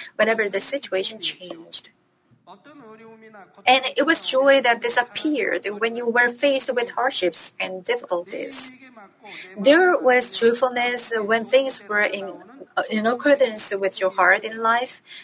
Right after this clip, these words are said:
uh, benefited you, but that joy was conditional and it would change depending on any given situation.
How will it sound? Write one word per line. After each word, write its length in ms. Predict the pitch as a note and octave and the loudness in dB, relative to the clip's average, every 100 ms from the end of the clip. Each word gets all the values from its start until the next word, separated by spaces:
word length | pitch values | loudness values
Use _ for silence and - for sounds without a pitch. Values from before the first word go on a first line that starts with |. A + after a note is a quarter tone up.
| F3 F#3 | -12 0
uh, 100 | F#3+ | 0
benefited 800 | F#3+ G#3+ A3 A3 F#3+ F#3 F3+ F3 | 2 0 0 2 2 2 -2 2
you, 340 | F#3 A3+ D#4+ - | 2 4 0 6
but 260 | C4 B3 - - - G3+ | 6 6 0 -18 -18 2
that 180 | C#4 D#4+ | 4 4
joy 280 | D#4+ D#4 | 2 2
was 220 | C#4+ C#4+ - | 4 2 0
conditional 680 | - A#3 C#4+ - A3 F#3 F#3+ | -8 -2 0 0 -2 -2 0
and 180 | A3+ A3+ | 0 0
it 140 | A#3 G#3+ | -2 2
would 200 | A#3+ A#3+ | 0 0
change 400 | - C4 B3+ A3+ | -4 -4 -6 0
depending 460 | A3+ A#3 G#3+ A3 | 0 0 -2 -2
on 180 | G3 G3 | 0 0
any 260 | - G#3+ G#3+ | 0 -2 0
given 320 | G#3+ G3 G3 | -2 -2 -4
situation. 640 | - F#3 F#3 F3 F3 - | -4 -4 -2 0 0 -4